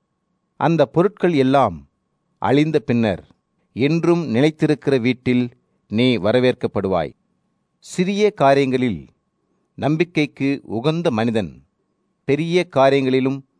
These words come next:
நம்பிக்கைக்கு ஏற்றவனாயிருப்பான். சிறிய காரியங்களில் நம்பிக்கைக்கு தகாதவனாக இருப்பவன் பெரிய காரியங்களிலும் அவ்வாறே இருப்பான். உலக செல்வங்களிலும்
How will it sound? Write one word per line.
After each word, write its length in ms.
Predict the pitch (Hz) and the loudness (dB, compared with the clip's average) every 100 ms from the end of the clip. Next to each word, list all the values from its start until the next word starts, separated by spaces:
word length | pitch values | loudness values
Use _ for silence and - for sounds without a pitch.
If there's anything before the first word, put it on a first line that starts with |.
| _ _ | _ _
நம்பிக்கைக்கு 680 | 90 120 139 - 139 - 127 127 98 | -6 -4 -4 -2 -4 -2 -6 -6 -2
ஏற்றவனாயிருப்பான். 1080 | 120 127 123 120 117 113 107 95 - 90 65 58 _ _ _ _ _ _ _ _ _ | -2 0 -2 -2 0 0 -2 -6 -8 -8 -8 -14 _ _ _ _ _ _ _ _ _
சிறிய 400 | - 180 190 202 196 | -6 -4 0 0 0
காரியங்களில் 680 | 151 151 151 143 143 131 82 76 _ _ _ _ _ _ - | 2 2 2 0 0 -2 -6 -12 _ _ _ _ _ _ -6
நம்பிக்கைக்கு 680 | 131 160 175 160 - 147 151 | -2 -2 -2 -4 -2 -2 -2
தகாதவனாக 760 | - 110 127 139 135 131 127 123 123 | -2 0 2 2 2 0 0 0 -2
இருப்பவன் 500 | 104 - 110 104 69 - _ _ _ _ _ _ | -4 -2 -2 -2 -6 -18 _ _ _ _ _ _
பெரிய 280 | 131 143 170 175 | -4 -2 -2 0
காரியங்களிலும் 760 | 131 131 131 123 117 117 104 73 _ _ _ _ _ | 2 2 2 0 0 0 -2 -6 _ _ _ _ _
அவ்வாறே 480 | 101 120 131 127 127 - | -6 2 2 4 0 -4
இருப்பான். 520 | 95 101 - 85 - _ _ _ _ _ _ _ 117 | -8 -8 -8 -10 -12 _ _ _ _ _ _ _ -2
உலக 380 | 160 190 202 185 | 0 2 0 -2
செல்வங்களிலும் 800 | 156 156 165 156 151 147 143 | -2 0 -2 0 0 0 -2